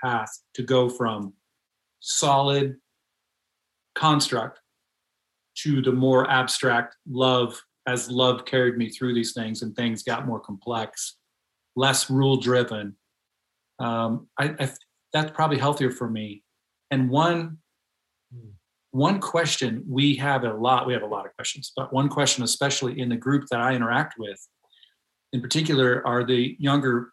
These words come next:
Speaker 1: parents who have young kids. How do we raise up? I'm kinda going a different angle now. Um,
Speaker 2: Yeah.
Speaker 1: your, your thought, um, caused me to think this.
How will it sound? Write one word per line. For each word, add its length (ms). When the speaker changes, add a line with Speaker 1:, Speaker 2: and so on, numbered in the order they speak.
Speaker 1:
parents 500
who 120
have 260
young 220
kids. 680
How 160
do 80
we 160
raise 380
up? 320
I'm 120
kinda 200
going 180
a 60
different 280
angle 240
now. 440
Um, 200
Speaker 2:
Yeah. 240
Speaker 1:
your, 380
your 140
thought, 420
um, 440
caused 220
me 80
to 60
think 240
this. 340